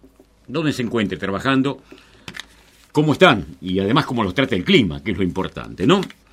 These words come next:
Creo que tenemos la posibilidad de estar en comunicación con el doctor Sergio Mundetes, el presidente de la Sociedad Rural de Sarmiento, delegado en esta parte sur de la Patagonia, de la Asociación Argentina de Criadores de Hereford. Y además, bueno,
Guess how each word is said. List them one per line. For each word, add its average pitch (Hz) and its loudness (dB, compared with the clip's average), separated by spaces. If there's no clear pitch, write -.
Creo 185 10
que 180 8
tenemos 165 2
la 147 4
posibilidad 151 0
de 160 6
estar 165 2
en 156 0
comunicación 143 2
con 156 2
el 110 -4
doctor 123 -2
Sergio 131 2
Mundetes, 156 2
el 92 -4
presidente 123 0
de 104 2
la 104 0
Sociedad 110 0
Rural 104 2
de 107 4
Sarmiento, 156 0
delegado 123 6
en 123 4
esta 110 0
parte 135 0
sur 147 -2
de 135 2
la 101 0
Patagonia, 185 0
de 110 6
la 101 2
Asociación 110 0
Argentina 101 2
de - -4
Criadores 110 0
de 95 0
Hereford. 90 -2
Y - 2
además, 165 4
bueno, 139 6